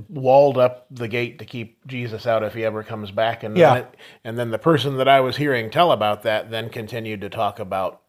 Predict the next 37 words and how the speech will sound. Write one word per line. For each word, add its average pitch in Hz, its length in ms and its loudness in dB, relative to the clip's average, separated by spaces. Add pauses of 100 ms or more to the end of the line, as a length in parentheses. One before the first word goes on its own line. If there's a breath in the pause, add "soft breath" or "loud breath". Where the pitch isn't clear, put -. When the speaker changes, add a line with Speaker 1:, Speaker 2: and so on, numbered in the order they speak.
(140)
Speaker 1:
premillennialism, 101 1000 -8
which, - 320 -18 (440 loud breath)
you - 60 -16
know, 104 80 -8
doesn't 104 380 -8
make 104 220 -12
any 117 220 -14
sense. - 540 -18
Speaker 2:
Right. 127 260 -4
Speaker 1:
You 131 80 -6
know, 104 240 -6
y-, 135 220 -14 (120)
y-, 165 220 -18 (840)
and, 139 320 -8
uh, 101 400 -2
you 185 80 -10
know, 127 140 -6
we, 123 120 -4
we 120 140 -4
have 123 240 -2
to, 98 240 -6 (300)
we 127 100 -12
have 113 160 -8
to 123 80 -16
be 104 140 -12
sure 110 260 -10
that 92 120 -14
we 120 120 -10
don't 101 240 -10 (600 loud breath)
<clears throat> 170 340 6
fall 139 320 6
into 113 220 0
that, 101 300 0 (720 soft breath)
into 107 200 -8
that 107 240 -2
same 95 280 -10
trap. 90 420 -8